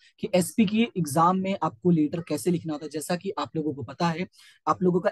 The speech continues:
एक section जो होता है वो पूरा का पूरा letter के ऊपर ही होता है, जो आपका होता है last वाला section, section number ई, right? उसमें आपके पांच letter आते हैं और पांच letter के आपको मिलते हैं ट्वेंटी फ़ाइव marks, राइट? लेटर में जो सबसे ज्यादा importance और जो सबसे ज्यादा weightage रखता है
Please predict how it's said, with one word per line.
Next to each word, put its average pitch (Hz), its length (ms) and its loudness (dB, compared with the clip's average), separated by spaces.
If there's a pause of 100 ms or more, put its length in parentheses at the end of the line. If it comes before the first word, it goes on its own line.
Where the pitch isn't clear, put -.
एक 208 160 0
section 185 380 -2
जो 170 80 4
होता 175 140 2
है 180 60 2
वो 175 180 -2
पूरा 170 180 2
का 175 120 -6
पूरा 165 220 -4
letter 143 300 -4
के 156 160 0
ऊपर 156 220 0
ही 175 60 4
होता 156 200 0
है, 160 60 -4
जो 147 300 -6
आपका 147 260 -2
होता - 140 -4
है 151 60 -4
last 143 240 -4
वाला 139 120 -8
section, - 260 -8 (320)
section 175 260 -2
number 165 300 2
ई, 127 180 -4 (320)
right? 214 220 2
उसमें 196 220 0
आपके 185 200 0
पांच 185 420 2
letter 180 360 4
आते 156 260 0
हैं 170 220 -6 (280)
और 165 120 0
पांच 180 360 2
letter 185 280 2
के 208 140 -4
आपको 185 380 -2
मिलते 175 280 0
हैं 180 100 -6
ट्वेंटी 165 360 -4
फ़ाइव 147 300 -2
marks, 123 320 -8 (300)
राइट? 190 180 0 (300)
लेटर 180 300 4
में 220 100 2
जो 220 80 -2
सबसे 196 340 -6
ज्यादा 190 200 2
importance 175 640 -2
और 190 60 -8
जो 175 180 -4
सबसे 175 200 -8
ज्यादा 180 160 -2
weightage 156 420 -2
रखता 175 300 0
है 180 200 2